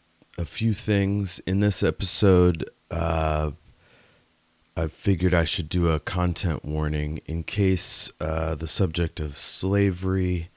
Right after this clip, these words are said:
uh, weirds you out or whatever. You might wanna skip this one. I cut out a lot of the, the details,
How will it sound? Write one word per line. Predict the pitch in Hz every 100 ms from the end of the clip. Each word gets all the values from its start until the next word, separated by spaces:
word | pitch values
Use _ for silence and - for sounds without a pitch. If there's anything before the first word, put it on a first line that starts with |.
| _ _ - _ _ -
uh, | 92 90 87 87
weirds | 90 104 104 92
you | 95
out | 101 104 101
or | 98
whatever. | 98 101 95 101
You | 95
might | 98 76
wanna | 92 92
skip | - - 101 -
this | 87 87 -
one. | 87 85 82 -
I | 95
cut | 120 110
out | 101
a | 92
lot | 87 87
of | 85 78
the, | 82 80 78 - _ _ _ _ _ -
the | 82
details, | 76 85 - 90 82 80 82 90 - -